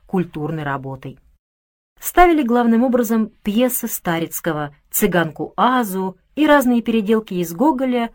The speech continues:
и Панаса Мирного. Между прочим, затея с театром кончилась хорошеньким спектаклем. Во время одного представления полицаи окружили клуб,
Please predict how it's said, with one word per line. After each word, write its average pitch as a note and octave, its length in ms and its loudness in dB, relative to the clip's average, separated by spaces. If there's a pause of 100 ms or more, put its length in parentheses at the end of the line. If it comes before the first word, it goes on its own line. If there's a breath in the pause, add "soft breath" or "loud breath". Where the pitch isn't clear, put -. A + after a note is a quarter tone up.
и C#4 120 0
Панаса D#3+ 500 0
Мирного. C#3 540 -8 (960)
Между G3+ 240 4
прочим, A3+ 480 2 (160 loud breath)
затея G#3+ 420 0
с - 80 -8
театром G#3 560 -2 (220)
кончилась C4+ 560 2
хорошеньким E3+ 640 0
спектаклем. C#3+ 720 -10 (680)
Во G3+ 160 6
время G3+ 260 6
одного F#3+ 300 2
представления G3 800 0 (180 soft breath)
полицаи G3 540 0
окружили F#3 640 -2
клуб, B3+ 360 -2